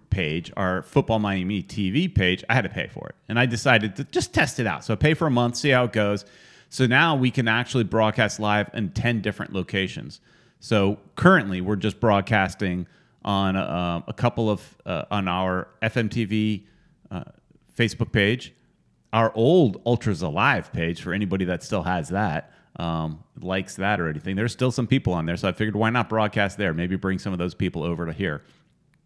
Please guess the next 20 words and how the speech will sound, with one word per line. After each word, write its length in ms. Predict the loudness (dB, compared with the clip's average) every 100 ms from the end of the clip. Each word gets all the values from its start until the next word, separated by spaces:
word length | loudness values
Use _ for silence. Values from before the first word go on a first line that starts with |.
| _ _ _ _ 2
And 540 | 4 4 4 2 2
then, 280 | 2 2 2
of 140 | -2
course, 200 | -2 -2
on 120 | -2 -2
YouTube, 420 | -2 0 0 2
and 160 | 0
then 280 | 0 0 -2 -8 _ -6
Twitter, 360 | 2 4 4 0
and 240 | -2 -2
then 100 | -2
my 200 | -2 -2
personal 420 | -2 -6 -4 -8
Facebook 400 | -6 -8 -8 -12
page 220 | -8 -8
as 120 | -8 -6
well. 160 | -6
So 180 | -2 2
anyways, 400 | 4 4 0 -6 -12 -20 -20 -12 -2
uh, 320 | 0 0